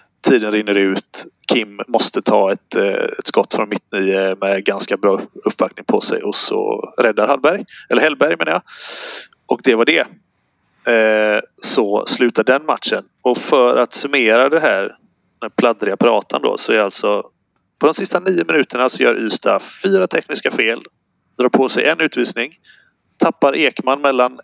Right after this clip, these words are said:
ett, två, tre gånger, skjuter över på ett halvläge efter tjugofem sekunder och med en man mindre, missar ett rent friläge. Och då har Kraft dessutom alltså räddat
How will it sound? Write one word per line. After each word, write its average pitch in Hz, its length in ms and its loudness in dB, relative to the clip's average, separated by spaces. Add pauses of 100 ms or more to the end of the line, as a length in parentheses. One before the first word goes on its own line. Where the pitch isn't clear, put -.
ett, - 320 -4
två, 113 380 2 (300)
tre 110 260 0
gånger, 110 360 0 (1000)
skjuter 165 460 2
över 139 420 2
på - 120 0
ett 151 80 0
halvläge 113 540 0
efter - 120 -2
tjugofem 120 320 -2
sekunder 110 440 0
och 107 80 -2
med 107 100 2
en 107 80 -4
man 107 180 -2
mindre, 104 300 -2 (720)
missar - 460 0 (220)
ett - 200 -10 (100)
rent 92 260 -8
friläge. 104 480 -4 (300)
Och 135 120 4
då 135 120 6
har 135 180 0
Kraft 135 340 2
dessutom - 440 -2
alltså - 200 -2
räddat - 920 -2